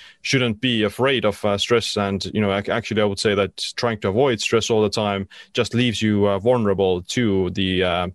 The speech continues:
like, inevitable, uh, nature of life, that we are inevitably going to encounter different kinds of stressors, whether it be physical, uh, or mental. And the best thing to do just to be prepared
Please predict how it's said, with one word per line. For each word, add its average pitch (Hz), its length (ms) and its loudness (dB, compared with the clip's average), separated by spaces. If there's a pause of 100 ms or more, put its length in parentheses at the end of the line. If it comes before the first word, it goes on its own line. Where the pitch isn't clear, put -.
(440)
like, 101 140 -2
inevitable, 110 760 0
uh, 98 200 0
nature 107 400 0
of 95 100 0
life, 104 360 -2
that 92 340 -4
we 98 220 -2
are 101 280 0
inevitably 104 520 0
going 107 240 0
to 98 160 0
encounter 95 680 0 (240)
different 107 240 -4
kinds 123 140 -2
of 101 80 -4
stressors, 98 440 -2
whether 98 160 2
it - 20 -8
be 98 140 0
physical, 101 500 0
uh, 92 160 0
or 95 120 2
mental. 98 440 0
And 90 340 -2 (220)
the 107 100 -2
best 120 240 0
thing 110 160 -2
to 110 80 -4
do 113 180 2
just 95 260 -4
to 98 180 4
be 98 180 0
prepared 95 560 -2